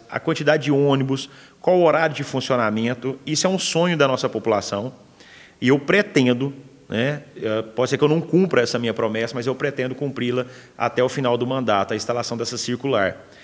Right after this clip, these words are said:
Tem algumas modalidades para ela se instalar. Antigamente, nós tínhamos uma circular na cidade, que era a empresa que era Transimão, e um dos motivos do abandono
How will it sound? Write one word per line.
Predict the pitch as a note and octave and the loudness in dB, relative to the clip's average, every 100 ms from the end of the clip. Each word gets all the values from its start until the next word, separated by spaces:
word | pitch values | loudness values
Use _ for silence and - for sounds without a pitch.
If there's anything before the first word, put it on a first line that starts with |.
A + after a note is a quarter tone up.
| - - - _ | -20 -20 -20 _
Tem | D3+ | 2
algumas | D#3 D#3 F#3 D3+ | 4 2 2 0
modalidades | E3 F3+ E3 E3+ C#3 C3 A#2+ - | 2 4 4 2 4 4 2 -4
para | - A#2 | -4 -2
ela | A#2+ | 0
se | B2+ | -2
instalar. | B2 - B2 G2+ F#2 E2+ D#3+ | -4 0 2 2 0 -2 0
Antigamente, | F#3 - C#3+ A#2+ B2 C3+ - - | 0 2 2 4 4 -2 -6 -6
nós | A#2 B2 | -6 -4
tínhamos | - D#3+ C#3+ A2+ | -6 -4 -2 -2
uma | A#2 | -2
circular | A2+ G#2 G#2+ G#2+ | -4 -2 0 0
na | |
cidade, | A2 C#3 A#2+ D3 - | -2 -2 0 -2 -2
que | |
era | A#2+ | -2
a | A2 | -2
empresa | A2+ G#2+ A2+ | -2 -2 0
que | |
era | G#2+ G#2 | -2 -2
Transimão, | A2 A2 - C#3+ B2+ D3 - - - - - - | -2 -4 -2 0 0 -2 -12 -20 -20 -20 -12 -4
e | |
um | F3+ | 0
dos | G3 | 0
motivos | F3 F#3 - D3+ C3 | 2 0 2 2 2
do | B2 | 4
abandono | D3+ D3+ E3 C#3 C#3+ G3 E3+ A2 F2+ | 4 4 0 2 2 4 4 2 -2